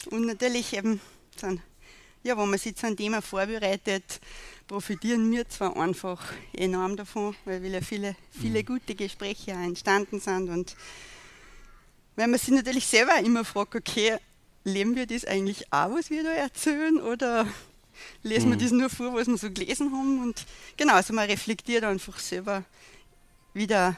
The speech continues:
Speaker 1: wieder mehr oder wieder intensiver.
Speaker 2: Genau, deshalb wollen wir einladen,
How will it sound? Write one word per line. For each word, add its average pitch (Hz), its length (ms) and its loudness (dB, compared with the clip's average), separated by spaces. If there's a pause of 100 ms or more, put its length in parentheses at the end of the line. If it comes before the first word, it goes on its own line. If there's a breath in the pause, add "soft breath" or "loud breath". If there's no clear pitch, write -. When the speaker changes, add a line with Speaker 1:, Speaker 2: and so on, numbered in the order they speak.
(100)
Speaker 1:
wieder 208 220 -2
mehr 180 360 0
oder 180 140 -6
wieder 180 340 -2 (640 soft breath)
intensiver. 180 680 -4 (200)
Speaker 2:
Genau, 98 240 -2
deshalb 98 340 -4
wollen 110 140 0
wir 113 80 4
einladen, 117 520 6